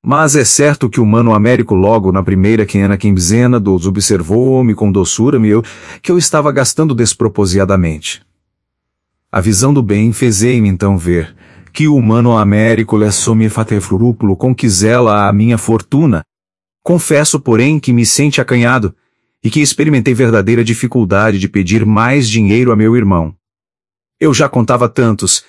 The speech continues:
e tão excelentes amigos que não hesitei em confiar a, a um deles os embaraços da minha situação. "A recurso fácil", respondeu-me esse filho dos achates,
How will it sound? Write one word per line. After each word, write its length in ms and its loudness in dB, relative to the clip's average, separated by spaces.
e 80 -2
tão 140 0
excelentes 540 0
amigos 560 0
que 100 -14
não 140 2
hesitei 360 0
em 80 0
confiar 560 0
a, 260 -4
a 40 0
um 140 0
deles 420 0
os 160 -2
embaraços 580 0
da 80 0
minha 200 2
situação. 680 -2
"A 80 -4
recurso 380 -2
fácil", 480 -2
respondeu-me 600 0
esse 220 0
filho 180 -2
dos 180 0
achates, 600 -2